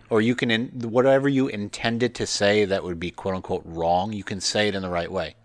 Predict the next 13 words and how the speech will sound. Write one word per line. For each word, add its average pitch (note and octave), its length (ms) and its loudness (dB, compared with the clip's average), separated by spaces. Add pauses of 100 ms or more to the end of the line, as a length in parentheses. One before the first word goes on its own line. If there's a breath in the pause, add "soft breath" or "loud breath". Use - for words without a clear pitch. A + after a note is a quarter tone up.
Like G#2 220 -6
you G#2+ 60 -6
said, F#2+ 280 0 (300 soft breath)
pull A#2+ 220 6
out A2+ 140 8
a G#2+ 60 2
couple G2 260 -2
things, F2 320 -8 (140)
uh, - 20 -8
you F2+ 180 -4
people, F2 460 -8 (580)
specific - 1040 0
groups. - 440 -2